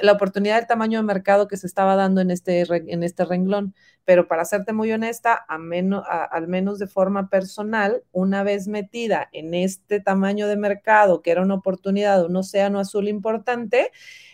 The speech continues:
el tema gamer, como te repito, es, se ha vuelto fascinante para mí. Y entonces ya no es solo es,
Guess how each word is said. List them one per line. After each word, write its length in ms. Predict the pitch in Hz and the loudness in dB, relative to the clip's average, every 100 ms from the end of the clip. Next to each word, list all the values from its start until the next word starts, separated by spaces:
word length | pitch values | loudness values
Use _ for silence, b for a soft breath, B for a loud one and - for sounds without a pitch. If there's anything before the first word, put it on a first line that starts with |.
| - | 0
el 320 | 180 175 - | 2 2 2
tema 480 | 202 196 196 214 214 | 2 4 2 0 0
gamer, 580 | 202 214 208 196 214 220 | 0 2 2 2 0 -4
como 260 | 175 156 | -8 -6
te 120 | 160 | -6
repito, 500 | 151 156 190 185 190 | -6 -6 -6 -2 2
es, 240 | 196 185 180 | 4 2 0
se 100 | 165 | -2
ha 60 | |
vuelto 320 | 160 165 160 165 | 0 -2 -2 -8
fascinante 580 | 156 - 156 160 160 151 | -10 -12 -12 -10 -10 -8
para 220 | 147 147 | -8 -6
mí. 200 | 196 185 | -4 -4
Y 100 | 151 | -6
entonces 400 | 156 160 190 190 | -8 -8 -4 -2
ya 120 | 196 | 0
no 160 | 202 196 | 0 -2
es 120 | 196 | 2
solo 300 | 202 190 214 | 4 6 6
es, 320 | 190 196 - | 4 4 -2